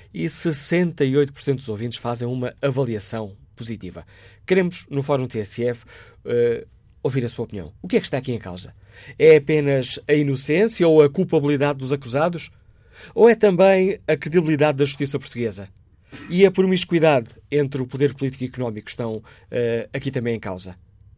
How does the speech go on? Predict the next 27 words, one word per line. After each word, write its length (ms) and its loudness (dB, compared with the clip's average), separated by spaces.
Como 200 -4
é 40 -2
que 360 -4
podemos 340 0
olhar 160 0
para 140 -4
esta 160 -6
acusação? 480 -10
Devemos 240 2
ficar 240 0
aliviados, 800 -2
agora 380 4
que 40 -12
está 200 0
concluído 480 -2
o 40 -2
primeiro 340 -2
passo 300 -4
para 140 -2
que 140 -8
a 20 -4
justiça 420 -6
tente 200 -8
apurar 280 -2
a 40 -2
verdade? 400 -4
Ou, 580 6